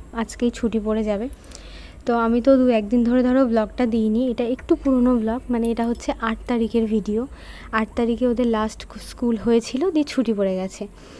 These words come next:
তো ন তারিখ থেকে ছুটি, আট তারিখে স্কুল হয়েছে। তো তিধারও মনটা ভীষণই খারাপ। তো আমার বরের কিন্তু একদমই মন খারাপ না। তো আমার বর বলছে, "দেখো, এই হচ্ছে দেশের একটা সেবা করার সুযোগ পেয়েছি, আহ, তো এখন তো যেতেই হবে, তাই না?"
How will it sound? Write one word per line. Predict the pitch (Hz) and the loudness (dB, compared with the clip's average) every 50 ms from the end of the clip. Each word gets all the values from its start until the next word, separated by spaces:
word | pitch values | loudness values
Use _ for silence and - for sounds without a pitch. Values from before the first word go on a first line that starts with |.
| - - - - - | -20 -20 -16 -6 -2
তো | 269 | 0
ন | 247 254 254 262 | 2 2 2 2
তারিখ | 254 269 254 254 - | 0 0 -2 -2 -4
থেকে | - 269 262 269 | -4 -2 -2 -2
ছুটি, | - - 247 208 - 233 226 | -2 -2 -4 -2 0 0 0
আট | 220 214 202 - | 0 -2 -2 -2
তারিখে | 226 220 226 202 233 226 | -2 0 0 0 -2 -4
স্কুল | - - - 233 220 208 | -4 -4 -2 -2 -2 0
হয়েছে। | 208 214 214 202 - - 247 247 - - - - - - - | -2 -2 -4 -4 -6 -8 -10 -10 -10 -14 -18 -16 -16 -14 -8
তো | - 233 226 226 233 233 - - - - - - - - - - | -6 -4 -4 -4 -6 -8 -12 -18 -20 -20 -20 -20 -20 -18 -4 -2
তিধারও | 254 233 240 247 254 262 | 0 0 2 2 2 2
মনটা | 262 262 247 240 226 233 254 | 2 4 2 2 2 0 0
ভীষণই | 233 226 208 - 226 240 233 240 247 247 | 0 0 -2 0 0 0 2 2 0 -2
খারাপ। | - 208 226 208 208 214 240 - - - - - - | -2 -4 -4 -2 -4 -4 -6 -10 -14 -20 -20 -8 -4
তো | 254 240 247 | 0 0 0
আমার | 247 254 254 262 269 | 0 0 0 0 0
বরের | 240 233 233 226 233 233 233 | 2 2 2 2 2 2 2
কিন্তু | 226 254 254 240 262 | 2 2 0 2 0
একদমই | 254 240 226 214 196 233 233 240 247 | 0 0 0 -2 -2 -2 0 0 2
মন | 240 233 220 214 214 | 2 2 0 0 -2
খারাপ | 202 - - 220 214 202 - 220 | -2 -4 -4 -4 -4 -4 -4 -4
না। | 208 214 254 - - - - - - - - - - - | -4 -4 -6 -10 -14 -20 -20 -20 -20 -20 -20 -20 -10 -4
তো | 269 262 | 0 2
আমার | 269 277 | 4 4
বর | 262 247 240 226 | 4 4 2 2
বলছে, | 233 254 - 285 | 2 2 2 2
"দেখো, | 247 226 208 202 - 226 | 2 2 0 0 -2 -2
এই | - 240 240 240 | 0 0 0 2
হচ্ছে | 233 247 240 - - - 262 | 2 0 -2 -2 -2 0 2
দেশের | 214 226 214 - 240 233 | 2 2 2 2 0 0
একটা | 226 226 - 247 | 0 -2 -2 -6
সেবা | 226 - 240 220 214 214 | -4 -2 -2 0 0 0
করার | 208 214 214 220 220 | 0 0 -2 -2 -4
সুযোগ | - - 233 202 214 214 214 - - | -4 -6 -4 -4 -4 -4 -6 -4 -2
পেয়েছি, | 220 196 196 196 - - - 240 | -2 -2 -2 -2 -6 -8 -10 -12
আহ, | 247 - - - - - - - - - - - 226 208 208 208 208 208 214 | -12 -12 -16 -20 -20 -20 -20 -20 -20 -20 -14 -10 -8 -6 -4 -4 -4 -4 -2
তো | 214 240 | -2 0
এখন | 233 226 220 - 240 233 226 | 0 0 0 -2 -2 -2 0
তো | 233 240 | 0 0
যেতেই | 208 226 214 - 220 226 | 0 -2 0 2 0 0
হবে, | 202 196 214 202 202 | 0 -2 -4 -4 -4
তাই | 196 254 262 254 | -4 -2 -2 -2
না?" | 226 202 190 | -2 -4 -6